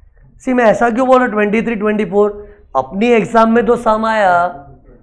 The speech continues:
तो ट्वेंटी थ्री, ट्वेंटी फ़ोर में बेचने का माहौल बनाएंगे ना, है ना? और ये तो थर्टी फर्स्ट जैन एटीन का ही होगा, कॉस्ट पहले का होगा, क्योंकि ग्रैंडफादर मतलब ओल्ड इन्वेस्टर है। ओके, तो डेट की क्लैरिटी है,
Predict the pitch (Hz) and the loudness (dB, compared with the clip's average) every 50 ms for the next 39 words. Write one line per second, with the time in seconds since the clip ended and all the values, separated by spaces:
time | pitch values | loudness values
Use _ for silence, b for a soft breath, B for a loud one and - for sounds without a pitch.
0 | - - - 196 190 - 190 190 190 190 180 208 226 - 226 233 226 196 202 214 | -20 -12 -10 -10 -6 -2 0 0 0 0 0 0 0 0 0 -2 -2 0 0 0
1 | 208 208 226 180 185 220 220 226 233 226 208 214 196 208 - 196 208 202 214 208 | 0 0 0 0 0 0 2 2 0 0 0 -2 -2 -2 -6 -8 -6 -4 -4 -4
2 | 202 180 170 185 185 180 180 175 160 160 160 180 214 233 175 117 - - - _ | -2 0 -2 -2 -2 -2 -4 -6 -6 -6 -6 -6 -6 -6 -6 -8 -10 -16 -20 _
3 | _ _ _ _ _ _ _ _ _ _ _ _ _ 160 175 180 156 - - - | _ _ _ _ _ _ _ _ _ _ _ _ _ -8 -6 -6 -6 -8 -10 -4
4 | - 160 185 214 240 262 285 285 - - - - _ _ - 170 165 180 208 226 | 0 4 6 6 6 6 4 2 -4 -10 -18 -20 _ _ -14 -8 -2 0 0 2
5 | 226 233 254 247 247 214 220 202 233 247 202 240 247 226 190 233 240 233 233 233 | 2 2 0 2 2 2 2 2 0 0 0 0 0 2 2 0 0 2 0 0
6 | 233 247 247 247 247 247 254 254 247 240 233 226 220 226 226 - - - - _ | 0 0 -2 0 2 2 2 4 4 4 2 2 0 0 -2 -6 -16 -20 -20 _
7 | _ _ _ - _ _ _ _ _ _ _ _ _ _ - 208 220 247 285 - | _ _ _ -20 _ _ _ _ _ _ _ _ _ _ 0 4 6 6 6 4
8 | 277 - - 254 240 247 254 277 277 233 240 208 180 156 135 127 131 - 202 220 | 2 -2 -2 0 0 2 4 2 2 4 2 0 0 0 -4 -6 -8 -8 -8 -6
9 | 185 175 190 208 226 233 214 233 233 226 220 233 226 226 226 240 240 226 214 226 | -4 -2 -2 -2 -2 -4 -2 -2 -2 0 0 -2 -2 -2 -2 -2 0 0 2 2
10 | 226 226 220 208 190 185 170 - - - 139 123 120 127 151 165 - 233 190 135 | 2 2 2 0 0 -2 -4 -4 -6 -10 -12 -10 -10 -10 -10 -8 -8 -10 -10 -10
11 | 104 - - _ _ _ _ _ _ _ _ - 185 175 170 190 208 226 220 - | -12 -18 -20 _ _ _ _ _ _ _ _ -10 -4 0 4 4 4 4 4 0
12 | 247 240 240 220 226 226 226 233 196 247 240 240 247 254 - - - - - | -4 -2 4 6 6 6 6 4 0 0 0 0 0 0 -4 -8 -14 -20 -20